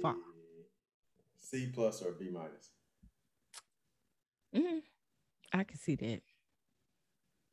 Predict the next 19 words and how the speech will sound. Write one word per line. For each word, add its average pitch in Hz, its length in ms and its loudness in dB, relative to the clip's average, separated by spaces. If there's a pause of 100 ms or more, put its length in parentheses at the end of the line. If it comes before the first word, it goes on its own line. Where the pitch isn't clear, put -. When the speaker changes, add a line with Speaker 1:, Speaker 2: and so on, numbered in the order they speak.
(460)
Speaker 1:
Not 262 240 12
a 285 40 10
D. 143 400 10
I 202 120 12
think 220 300 12
he's 202 200 12
doing 160 340 12
a 156 40 12
great 165 340 12
Speaker 2:
Mm. 170 40 6
Speaker 1:
job. 165 420 12
He 190 160 12
hasn't, 180 480 12 (140)
uh, 151 320 10 (1200)
I 185 120 12
like 202 260 12
a 190 60 12
steady 185 440 12
hand. 156 500 10